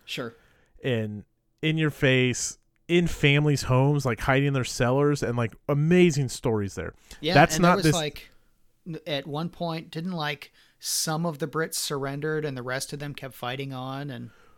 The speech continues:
Speaker 2: Well, yeah, I think the ones in Arnhem, the ones that,
Speaker 1: Yeah.
Speaker 2: the one group that was able to get there, they ended up surrendering.
Speaker 1: Yeah.
Speaker 2: Um,
Speaker 1: But then
Speaker 2: but the
Speaker 1: l-,
Speaker 2: re-
Speaker 1: but, but the, it wasn't the entire group that surrendered. I think, like, maybe
Speaker 2: Right.
Speaker 1: the wounded surrendered or something like that because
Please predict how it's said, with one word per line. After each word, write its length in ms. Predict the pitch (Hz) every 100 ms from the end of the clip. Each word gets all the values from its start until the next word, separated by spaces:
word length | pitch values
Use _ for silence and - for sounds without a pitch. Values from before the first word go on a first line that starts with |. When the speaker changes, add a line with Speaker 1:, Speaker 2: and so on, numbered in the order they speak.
| - -
Speaker 2:
Well, 120 | 156
yeah, 140 | 180 165
I 40 |
think 180 | 147 180
the 60 | 147
ones 340 | 139 156 147
in 240 | - 139 139
Arnhem, 400 | 113 135 117 95
the 100 | 110
ones 220 | 135 127
that, 140 | 123 117
Speaker 1:
Yeah. 220 | 113 147 107
Speaker 2:
the 160 | 117
one 240 | 110 123 143
group 220 | 135 -
that 60 |
was 120 | 123 127
able 160 | 110
to 60 | 98
get 140 | 117
there, 140 | 123 101
they 220 | 117 135
ended 220 | 135 123
up 120 | 117
surrendering. 640 | - 98 104 113 85 87 107 - -
Speaker 1:
Yeah. 200 | 147 110 - _
Speaker 2:
Um, 240 | 113 104 104
Speaker 1:
But 120 | 165
then 160 | 175
Speaker 2:
but 100 | 160
the 60 | 107
Speaker 1:
l-, 60 | 139
Speaker 2:
re- 80 | 123
Speaker 1:
but, 280 | 143 170 -
but 200 | 151 156
the, 200 | 156 156
it 60 | 160
wasn't 300 | 170 170 147
the 100 | 151
entire 400 | 139 175 170 139
group 240 | 127 120
that 100 | 139
surrendered. 460 | - 131 117 117 123
I 40 |
think, 220 | 127 156
like, 160 | 143 139
maybe 200 | 143 135
Speaker 2:
Right. 40 |
Speaker 1:
the 80 | 127
wounded 400 | 123 143 135 120
surrendered 480 | - 131 117 117 117
or 60 | 123
something 320 | 113 - 135
like 160 | 120
that 240 | - 151 151
because 380 | 131 131 117